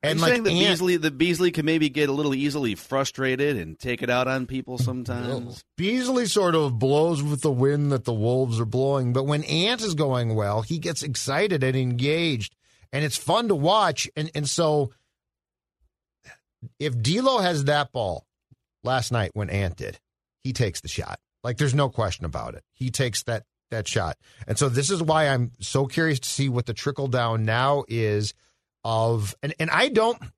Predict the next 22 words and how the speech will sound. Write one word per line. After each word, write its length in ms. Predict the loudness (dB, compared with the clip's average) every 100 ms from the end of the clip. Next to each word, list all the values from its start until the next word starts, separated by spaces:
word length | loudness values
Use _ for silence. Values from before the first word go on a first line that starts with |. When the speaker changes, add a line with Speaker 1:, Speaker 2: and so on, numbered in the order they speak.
| _ _ _ _ -4
Speaker 2:
I 180 | -2
don't 220 | 0 -2 -2
think 180 | -6
Cat's 360 | -4 -2 0 -2
gonna 200 | -2 0
have 180 | 2 2
a 100 | 0
problem, 600 | -2 -2 0 0 0 -2
Phil, 640 | -4 -4 0 2 2 -2 -6 _ _ _ _ -4
um, 520 | 0 2 2 2 -2 -8 _ -6
deferring. 640 | -4 -2 0 2 0 -2 -6 _ _ _ _ -6
I 60 |
really 300 | 0 2 2
don't. 300 | 2 2 2
I 100 | 0
just, 220 | -2 -2 -4 0
I 140 | 0
think 260 | 2 -2 -2
in, 140 | -6 -4
in 100 | -2
his 320 | 0 0 -2 -10 _ _
personality, 760 | -4 -2 0 2 2 2 -2